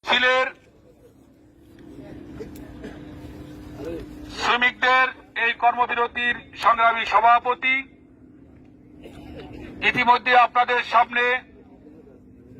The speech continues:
বিভিন্ন নেতৃবৃন্দ এবং শ্রমিক ভাইরা বক্তব্য রেখেছেন। এখানে সাংবাদিক ভাইরা উপস্থিত আছেন এবং আমাদের বিভিন্ন জাহাজে কর্মরত আমার প্রাণপ্রিয়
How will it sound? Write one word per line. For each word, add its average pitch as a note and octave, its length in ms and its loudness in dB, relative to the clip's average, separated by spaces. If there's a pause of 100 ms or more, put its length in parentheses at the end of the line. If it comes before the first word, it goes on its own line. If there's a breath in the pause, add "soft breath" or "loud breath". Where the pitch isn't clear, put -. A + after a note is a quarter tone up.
(300)
বিভিন্ন C4 320 0 (1120)
নেতৃবৃন্দ B3 480 -2 (120)
এবং A#3 160 6 (140)
শ্রমিক A#3 380 -6
ভাইরা A#3 240 4 (100)
বক্তব্য A3+ 320 0 (120)
রেখেছেন। C4 420 0 (1800)
এখানে B3 220 4 (120)
সাংবাদিক A#3+ 500 4
ভাইরা A#3+ 200 6 (100)
উপস্থিত B3 360 2 (100)
আছেন C#4 300 4 (1120)
এবং A3+ 140 4 (120)
আমাদের B3 300 2 (120)
বিভিন্ন B3+ 280 -8 (140)
জাহাজে A#3+ 320 4 (100)
কর্মরত A3+ 460 -2 (1300)
আমার B3 200 6 (120)
প্রাণপ্রিয় B3 520 2